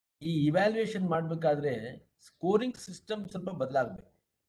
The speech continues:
producer organization ಮತ್ತು ವ್ಯಕ್ತಿ, ವ್ಯಕ್ತಿಗತ ಈ ಎರಡರಲ್ಲಿ ಕೂಡ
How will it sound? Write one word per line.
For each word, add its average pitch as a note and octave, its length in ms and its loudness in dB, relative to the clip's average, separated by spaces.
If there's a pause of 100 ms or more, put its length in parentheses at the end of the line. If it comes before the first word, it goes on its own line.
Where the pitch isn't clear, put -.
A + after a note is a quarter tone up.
(1080)
producer F#3 460 -2
organization E3 920 2
ಮತ್ತು D#3+ 280 -2
ವ್ಯಕ್ತಿ, - 680 -6 (600)
ವ್ಯಕ್ತಿಗತ C3+ 540 -4 (360)
ಈ D#3 280 -4
ಎರಡರಲ್ಲಿ F#3+ 460 4
ಕೂಡ F3 200 2